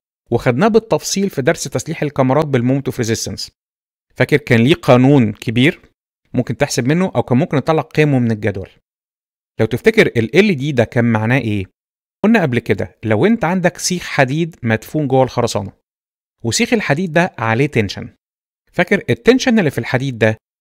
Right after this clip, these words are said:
بيتنقل على الخرسانة بالتدريج. يعني واضح إن قيمة التنشن فورس اللي هنا هتساوي الفورس اللي هنا واللي هنا واللي هنا اللي هتروح على الخرسانة.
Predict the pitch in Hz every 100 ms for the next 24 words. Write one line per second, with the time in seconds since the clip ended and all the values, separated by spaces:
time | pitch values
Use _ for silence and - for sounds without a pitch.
0 | - 117 120 120 - 208 214 131 110 117
1 | 117 - 123 123 - 165 175 - 117 135
2 | - 123 120 110 - - - _ _ _
3 | _ _ 117 110 123 175 - 123 - 165
4 | 143 - 160 160 135 160 170 156 147 175
5 | 202 - _ _ - 123 - 180 190 202
6 | 202 123 113 147 151 - 120 117 143 131
7 | 113 113 110 151 135 123 143 165 123 117
8 | - 139 123 113 117 110 107